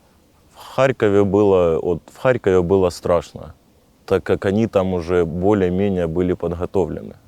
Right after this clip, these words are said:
То есть уже прошло на тот момент три-четыре месяца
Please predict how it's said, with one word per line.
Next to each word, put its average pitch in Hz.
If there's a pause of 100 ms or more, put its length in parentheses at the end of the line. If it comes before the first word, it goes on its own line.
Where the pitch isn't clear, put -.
(120)
То 82
есть 78
уже 90
прошло 92 (920)
на 90
тот 95
момент 87 (680)
три-четыре 95
месяца 110